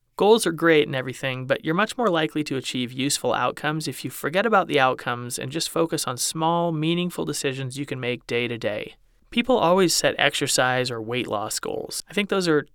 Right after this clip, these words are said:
two of the most popular New Year's resolutions. I say forget the resolution. There's nothing magical about January.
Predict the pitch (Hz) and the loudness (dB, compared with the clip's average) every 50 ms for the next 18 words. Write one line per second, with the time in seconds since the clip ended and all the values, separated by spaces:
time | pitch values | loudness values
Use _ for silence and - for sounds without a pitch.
0 | _ - - - 208 208 202 170 160 151 147 139 135 - - - - - 170 165 | _ -6 -4 -2 2 2 2 2 0 0 0 0 -2 -2 -4 -8 -4 -2 -2 0
1 | - - 170 160 151 143 139 139 139 139 135 131 123 127 - 123 127 113 113 113 | 0 0 0 0 0 0 0 -2 -2 -2 -2 -2 -4 -4 -4 -4 -6 -4 -6 -6
2 | 107 - - - - - - - - - _ _ _ _ _ _ _ _ - 185 | -6 -6 -6 -10 -12 -12 -10 -10 -10 -10 _ _ _ _ _ _ _ _ -2 0
3 | 196 208 - 208 185 185 180 185 - - - 175 165 - 175 175 - 180 175 175 | 0 0 2 0 2 2 0 0 -2 -2 -4 -2 2 2 0 2 2 0 2 2
4 | 170 170 170 165 165 160 151 - - 139 - - - - _ _ _ _ _ _ | 2 4 4 4 4 4 4 2 -2 -8 -10 -12 -16 -20 _ _ _ _ _ _
5 | _ _ _ _ - 175 175 220 247 247 277 214 151 151 143 143 156 151 139 131 | _ _ _ _ -4 -2 0 0 0 0 0 -2 0 2 2 2 0 0 -2 -2
6 | 127 123 120 117 - 110 123 120 123 123 120 110 110 104 104 - - - | -2 -2 -2 -2 -2 -2 -2 -2 -2 -2 -4 -4 -4 -4 -4 -4 -4 -6